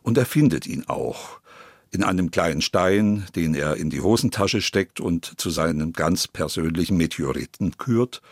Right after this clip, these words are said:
oder mit seinem Entschluss, aus Papier, Glitzer und Klebstoff ein maßstabgerechtes Sonnensystem zu basteln,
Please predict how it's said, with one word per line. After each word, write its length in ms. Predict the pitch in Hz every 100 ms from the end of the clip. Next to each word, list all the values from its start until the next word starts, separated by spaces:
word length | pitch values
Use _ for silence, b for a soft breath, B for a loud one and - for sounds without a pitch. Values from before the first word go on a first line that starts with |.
| B B B B B B B -
oder 220 | 127 175
mit 160 | 165
seinem 220 | 143 127 127
Entschluss, 440 | 113 - 131 135
aus 260 | - 92 -
Papier, 560 | - - 117 117 120
Glitzer 460 | 113 104 101 - 113
und 160 | 107
Klebstoff 640 | 117 - 80 - 101 - -
ein 160 | 107
maßstabgerechtes 1160 | 110 80 87 - 101 - 117 82 - 104 90 -
Sonnensystem 840 | - - 90 65 73 - - 73 69
zu 120 | -
basteln, 520 | - 90 - - 67